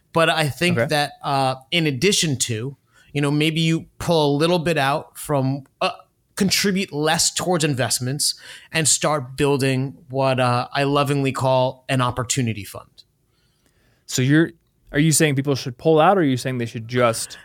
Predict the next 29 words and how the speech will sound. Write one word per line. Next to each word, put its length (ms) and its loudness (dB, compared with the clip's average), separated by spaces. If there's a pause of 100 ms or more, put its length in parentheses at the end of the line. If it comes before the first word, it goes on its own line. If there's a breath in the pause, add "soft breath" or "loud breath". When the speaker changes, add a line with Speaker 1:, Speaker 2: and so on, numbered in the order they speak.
(180 loud breath)
Speaker 2:
they 80 -2
should 180 -4
keep 180 0
everything 260 4
they 80 2
have 220 4
in 100 0
there 200 4
and 120 0
then 140 -2
just 160 -6
maybe 200 -2
split 440 -4
their 100 -2
contribution 920 -6 (480)
going 260 -2
forward? 380 -4
Speaker 1:
Yeah. 400 4
So, 300 2 (140 loud breath)
so 260 0
I 120 2
guess 200 2
what 140 0
I'm 160 -4
trying 160 -2
to 60 0
say 240 0
is 320 -4
you 720 -4